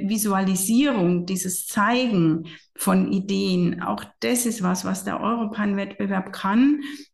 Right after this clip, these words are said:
und was für uns jetzt auch als Stadt, sag ich mal, eine Motivation ist, zu sagen, an der Stelle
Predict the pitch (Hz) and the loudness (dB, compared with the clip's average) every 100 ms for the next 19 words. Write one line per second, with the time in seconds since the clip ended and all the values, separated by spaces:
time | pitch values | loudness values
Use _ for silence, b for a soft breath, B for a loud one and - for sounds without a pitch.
0 | _ 214 208 202 202 - 208 - 240 247 | _ 2 2 2 -2 -2 -2 0 2 2
1 | 233 233 - 208 - 190 - - 202 - | -2 -4 -4 -4 -2 -4 -4 -4 -6 -4
2 | 247 240 240 214 214 208 202 208 202 185 | -2 0 0 2 2 2 0 0 0 0
3 | 185 196 202 240 240 - 220 214 214 220 | 0 -2 2 2 0 -2 -2 0 0 0
4 | 220 B B B _ _ 196 202 196 202 | -2 B B B _ _ 2 2 2 -2
5 | 202 202 220 208 | -2 0 0 -2